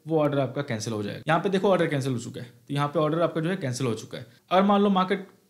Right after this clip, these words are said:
क्लोज भी होता है थ्री थर्टी को, आपका ऑर्डर, ऑटोमेटिक ऑर्डर कैंसिल हो जाएगा, तो घबराने की बात नहीं। यहाँ पे आप पोर्टफोलियो में देख लेना, जो भी स्टॉक्स है आपका, वो आपको दिख जाएगा,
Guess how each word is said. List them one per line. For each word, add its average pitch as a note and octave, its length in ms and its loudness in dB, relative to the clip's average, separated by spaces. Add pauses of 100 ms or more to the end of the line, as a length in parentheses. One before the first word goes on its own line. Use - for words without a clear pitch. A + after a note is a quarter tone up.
(100)
क्लोज F#3+ 180 4
भी G#3+ 80 0
होता G3 200 4
है F3+ 100 0
थ्री E3 120 0
थर्टी E3 240 -2
को, F3+ 140 2
आपका D#3+ 160 -2
ऑर्डर, D3 160 2
ऑटोमेटिक D3 520 -4
ऑर्डर C#3 180 2
कैंसिल B2 280 -4
हो A2 80 -2
जाएगा, G#2 220 -8
तो B2+ 140 -16
घबराने E3 320 0
की F3 80 0
बात B2+ 240 0
नहीं। G2+ 160 -14 (360)
यहाँ D3 140 2
पे E3+ 120 -2
आप E3 120 0
पोर्टफोलियो E3 320 -4
में E3+ 100 -4
देख E3 140 -2
लेना, E3 200 -4
जो D3+ 140 -2
भी C#3+ 80 -2
स्टॉक्स C#3 360 -8
है D3 100 0
आपका, C#3+ 300 -2 (420)
वो B2+ 60 -4
आपको B2 140 -4
दिख A#2+ 180 -4
जाएगा, B2 340 -2